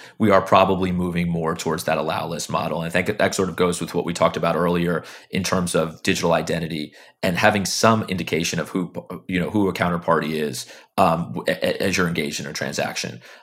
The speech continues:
Um, and I, I think that's probably where this is headed. I think that we need te-, technolog-, <laughs> technological solutions, uh, to deal with a lot of this, but I do,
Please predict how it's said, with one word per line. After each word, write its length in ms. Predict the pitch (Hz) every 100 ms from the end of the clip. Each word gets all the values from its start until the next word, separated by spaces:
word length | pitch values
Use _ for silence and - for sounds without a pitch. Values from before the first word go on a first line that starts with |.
| -
Um, 420 | 107 95 95 92 -
and 360 | 98 95 90 -
I, 120 | - -
I 80 | 101
think 140 | 110
that's 160 | 95 92
probably 540 | - 92 87 85 90
where 520 | 85 85 85 90 90 - - -
this 140 | 90
is 100 | 87
headed. 280 | 120 120 92
I 120 | 87
think 200 | 101 92
that 160 | 87 90
we 120 | 87
need 140 | 87
te-, 100 | 87
technolog-, 880 | 90 - 92 87 92 - - - -
<laughs> 0 |
technological 640 | 123 123 107 95 92 - 82
solutions, 680 | - 98 123 90 85 69 - - - -
uh, 280 | 110 101 90
to 100 | 87
deal 180 | 90 95
with 120 | 90
a 40 | 85
lot 200 | 92 98
of 100 | 117
this, 160 | 117
but 140 | - 92
I 80 |
do, 200 | 92 101